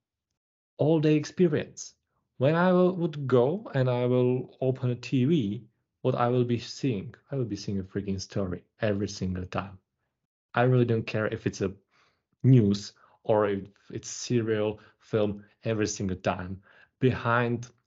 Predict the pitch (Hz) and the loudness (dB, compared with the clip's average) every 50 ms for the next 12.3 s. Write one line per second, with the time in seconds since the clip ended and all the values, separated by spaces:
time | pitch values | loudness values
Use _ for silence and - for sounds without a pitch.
0 | _ _ - 117 113 107 101 107 104 - - _ - 117 107 113 110 101 107 107 | _ _ -2 0 0 0 0 -2 -10 -12 -16 _ -10 -6 -2 -2 -2 0 0 0
1 | 104 98 101 107 127 131 127 - 110 101 101 - _ _ _ _ _ _ _ - | 0 0 2 2 2 0 0 0 -2 -4 -4 -6 _ _ _ _ _ _ _ -4
2 | - 117 - - - - 113 113 113 113 107 101 98 98 98 98 98 101 101 101 | -4 -4 -4 -4 -4 -2 0 0 0 0 0 0 -2 -2 -4 -6 -6 -8 -8 -8
3 | 101 - - - _ _ _ - 113 101 - - 123 117 113 107 104 101 98 98 | -10 -12 -18 -20 _ _ _ -6 -6 -4 0 2 2 4 4 4 2 0 0 0
4 | 98 98 - - - _ - - 117 127 147 151 151 151 139 - - 117 131 127 | -2 -6 -10 -18 -20 _ -14 -6 -2 0 0 0 0 -2 -4 -4 0 0 2 4
5 | 131 131 131 131 - _ _ _ _ _ _ _ _ _ _ _ - - 113 117 | 4 2 0 -2 -6 _ _ _ _ _ _ _ _ _ _ _ -6 -4 -4 -4
6 | 113 - 113 113 107 101 98 101 107 101 - - - _ _ - 123 135 123 110 | -2 0 0 0 2 0 0 -2 -4 -6 -10 -16 -20 _ _ 0 2 2 2 4
7 | 127 127 120 120 120 120 120 - - 107 104 101 101 101 101 - - - - 117 | 4 4 4 4 2 0 0 -2 -4 -4 -2 -4 -6 -8 -10 -16 -20 -12 -6 -4
8 | 113 113 117 120 117 98 - - - - 123 120 117 113 110 110 110 107 - - | -4 -4 -2 -4 -6 -8 -8 -10 -6 -2 0 2 2 2 0 -2 -4 -6 -4 -4
9 | 113 104 98 104 101 98 98 98 101 - 95 90 90 92 90 90 - 98 98 110 | -4 -2 0 0 2 2 2 0 0 -2 -4 -4 -2 -4 -4 -4 -2 -2 0 0
10 | 117 110 - - - 90 - _ - - _ _ _ _ _ _ _ _ _ _ | 0 -2 -4 -8 -14 -16 -16 _ -20 -20 _ _ _ _ _ _ _ _ _ _
11 | _ _ _ _ _ _ _ _ _ _ _ _ _ _ _ _ _ _ - 110 | _ _ _ _ _ _ _ _ _ _ _ _ _ _ _ _ _ _ 0 0
12 | 107 101 - - - | 0 0 -4 -12 -14